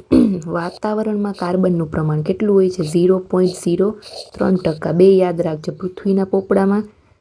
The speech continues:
તો કે ઝીરો પોઇન્ટ ઝીરો બે ટકા, વાતાવરણમાં તો કે ઝીરો પોઇન્ટ ઝીરો ત્રણ ટકા. બાયોગેસ સી એન જી છે, તો એમાં શું હોય છે? તો કે મિથેન હોય છે. શું? મિથેન.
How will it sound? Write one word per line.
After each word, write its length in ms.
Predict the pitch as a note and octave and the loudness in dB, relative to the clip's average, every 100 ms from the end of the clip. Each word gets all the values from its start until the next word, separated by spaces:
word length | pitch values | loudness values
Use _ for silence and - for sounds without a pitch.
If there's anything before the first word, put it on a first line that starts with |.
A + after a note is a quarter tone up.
| - | -4
તો 80 | F#3 | 0
કે 160 | F#3+ | 2
ઝીરો 320 | F3+ F3+ F#3 | 2 4 4
પોઇન્ટ 300 | F3+ F#3+ F3 | 2 0 0
ઝીરો 240 | F3 E3+ E3+ | 0 0 4
બે 180 | F#3+ F#3+ | 4 4
ટકા, 440 | F3 D#3 D#3 D3+ _ _ _ F3 | -2 -8 -8 -12 _ _ _ -2
વાતાવરણમાં 640 | F3 - F#3 F#3 F#3 F#3 | -2 0 0 2 2 0
તો 120 | E3+ | -2
કે 180 | E3 D#3+ | -6 -4
ઝીરો 280 | E3 E3+ E3+ | -2 -2 -2
પોઇન્ટ 280 | - E3 D#3 | -2 -4 -4
ઝીરો 360 | D#3 D#3 G#3+ - - - | -4 0 -2 -4 -8 -2
ત્રણ 220 | F3+ D#3 | 0 0
ટકા. 400 | D#3 D3+ E3+ D3+ - - - - _ _ F3+ | -2 -4 -6 -12 -16 -20 -20 -20 _ _ 0
બાયોગેસ 720 | E3+ F#3 G#3+ A3 A3+ A3+ - - - | 4 4 4 4 4 2 0 -8 -12
સી 280 | - G3+ G#3+ | -2 2 4
એન 200 | G#3 F#3+ | 4 4
જી 180 | F#3 | 2
છે, 160 | F3 E3 | 0 -2
તો 120 | D#3 | -2
એમાં 200 | E3+ G3 | 0 0
શું 240 | G3 A3 G#3 | 0 2 2
હોય 140 | G3 | 2
છે? 140 | G3 | 0
તો 120 | F#3 E3+ | -4 -4
કે 140 | E3+ | 0
મિથેન 560 | E3+ F#3+ F#3+ - F3+ F3 | 4 4 2 0 2 2
હોય 160 | D#3+ | -2
છે. 200 | D#3 - | -4 -8
શું? 280 | - G#3+ A3+ - - - - - | 0 2 2 -2 -20 -20 -12 0
મિથેન. 440 | F#3+ F#3+ E3+ D3+ | 0 2 -2 -4